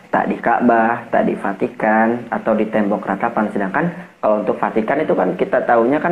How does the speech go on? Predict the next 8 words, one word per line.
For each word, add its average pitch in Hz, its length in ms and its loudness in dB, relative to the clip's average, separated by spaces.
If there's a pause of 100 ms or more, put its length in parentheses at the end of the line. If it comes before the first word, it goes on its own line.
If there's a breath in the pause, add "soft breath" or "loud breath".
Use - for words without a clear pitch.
untuk 117 240 0
agama 107 460 2 (500)
ini 127 240 2
ya, - 80 -4 (320)
Katolik 113 400 -4
atau 104 480 -2 (160)
Kristen 120 400 -2
gitu, - 160 0